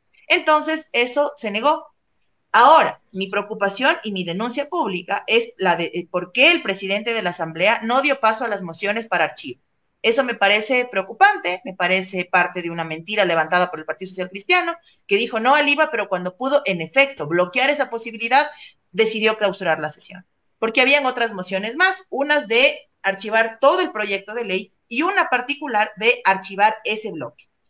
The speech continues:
Pero en términos técnicos y de procedimiento parlamentario, el bloque que contenía la intención del gobierno de aumentar el iva fue negado. Negado dicen unos, improbado dicen otros, yo prefiero decir negado, se marcó en negativo. Por lo tanto, el informe de la Secretaría de la Asamblea,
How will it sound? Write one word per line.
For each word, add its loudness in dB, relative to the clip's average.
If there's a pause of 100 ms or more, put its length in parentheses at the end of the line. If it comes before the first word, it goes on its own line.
Pero 6
en -2
términos 0
técnicos -4
y -10
de -8
procedimiento -8
parlamentario, -4
el -6
bloque 0
que -8
contenía -6
la -12
intención -8
del -8
gobierno 0 (280)
de 2
aumentar 2
el -2
iva 0 (120)
fue -4
negado. 2 (400)
Negado 4
dicen -4
unos, -4
improbado 0
dicen -4
otros, -4
yo -8
prefiero -4
decir -6
negado, 0
se -8
marcó -2
en -8
negativo. -8 (400)
Por 2
lo 4
tanto, 2
el -2
informe 0
de -4
la -4
Secretaría -4
de -2
la -4
Asamblea, -6